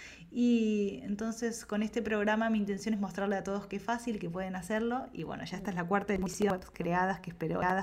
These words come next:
ir mostrando poco a poco. Y por otro lado, el Laboratorio Creativo, aparece el, la octava edición del Laboratorio Creativo es, em,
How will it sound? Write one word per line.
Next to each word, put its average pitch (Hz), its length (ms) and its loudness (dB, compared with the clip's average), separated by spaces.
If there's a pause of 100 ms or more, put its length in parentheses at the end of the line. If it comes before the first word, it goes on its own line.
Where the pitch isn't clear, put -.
(160)
ir 175 140 0
mostrando 175 460 -4
poco 170 260 -2
a 160 60 0
poco. 175 340 -2 (800)
Y 202 1080 2 (180)
por 214 160 0
otro 220 240 0
lado, 220 360 6
el 214 140 4
Laboratorio 208 480 2
Creativo, 220 460 0
aparece 208 460 0
el, 208 180 -2 (120)
la 196 360 4
octava 226 340 0
edición 226 300 -2
del 220 120 0
Laboratorio 202 520 -2
Creativo 220 640 -2
es, - 460 -4 (140)
em, 175 880 -2